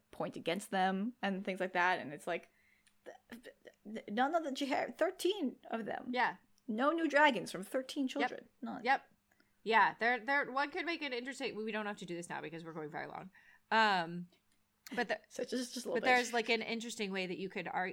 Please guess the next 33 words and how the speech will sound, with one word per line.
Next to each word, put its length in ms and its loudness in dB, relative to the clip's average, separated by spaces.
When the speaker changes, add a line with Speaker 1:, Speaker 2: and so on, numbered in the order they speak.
Speaker 2:
that 140 -6
you 80 -6
could 120 -6
talk 220 -2
about, 380 -2
like, 280 -6
dragons 680 2
as, 480 2
because 260 -4
dragons 320 4
are 60 -6
power, 320 0
right? 200 -2
Um, 680 6
Speaker 1:
Mm-hmm. 140 -4
Speaker 2:
that, 220 6
like, 340 0
the 800 -4
entitlement 1040 -2
to 120 -6
power 500 0
versus 460 -6
having 400 -2
to, 140 -8
like, 260 -6
prove 320 -8
yourself 520 -6
to 100 -12
gain 260 -8
power, 580 -4
that, 320 2
like, 380 2
Speaker 1:
Mm. 500 -12